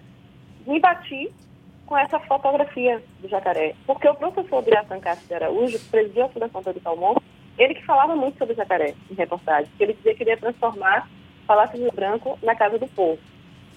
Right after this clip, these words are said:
Já pra essa semana, como a tarde vai fazer aniversário no próximo dia quinze, então eu pens-,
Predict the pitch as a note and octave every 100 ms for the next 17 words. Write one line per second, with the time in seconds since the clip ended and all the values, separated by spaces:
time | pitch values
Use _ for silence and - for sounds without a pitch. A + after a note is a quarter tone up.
0 | - C4 D#4+ F#4+ C#4+ C4+ B3 G3+ F#3 G#3
1 | A3 E3+ - B3+ C#4+ G3+ B3 B3 A3+ A#3
2 | G3+ F3 D#3+ D#3 - _ _ _ _ _
3 | _ _ - G3 G3 G#3+ G#3 E3+ F3 E3+
4 | F#3+ F#3+ G#3 F#3 E3+ G3+ A#3+ B3+ G3+ _
5 | _ _ _ - C4+ C4+ C4 D4 C#4 _
6 | _ - A#3 C#4 F4+